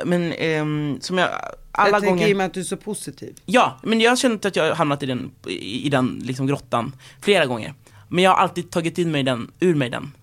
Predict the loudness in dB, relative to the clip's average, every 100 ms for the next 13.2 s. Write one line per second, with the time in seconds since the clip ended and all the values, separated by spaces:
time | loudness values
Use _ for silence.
0 | -10 -4 0 0 0 0 0 -2 -6 -20
1 | -20 -20 _ -10 -8 -6 -8 -10 -4 -2
2 | 2 2 2 -2 -12 -16 -18 -18 _ _
3 | _ -20 -8 -2 2 4 4 4 2 -2
4 | -14 -20 -20 0 2 2 -4 -8 -4 4
5 | 6 6 4 0 0 -2 -4 -10 -18 -20
6 | -6 0 2 2 0 0 -2 -2 -2 -4
7 | -4 -8 -6 -2 -2 0 0 -2 -4 -10
8 | -2 2 2 0 -2 0 2 0 -2 -4
9 | -8 _ _ _ _ _ -16 -4 2 4
10 | 4 2 -4 -6 -6 -14 -20 -10 0 2
11 | 2 0 -2 -2 -2 0 0 2 0 -2
12 | -4 -2 -2 -2 -4 -8 -2 2 4 4
13 | 2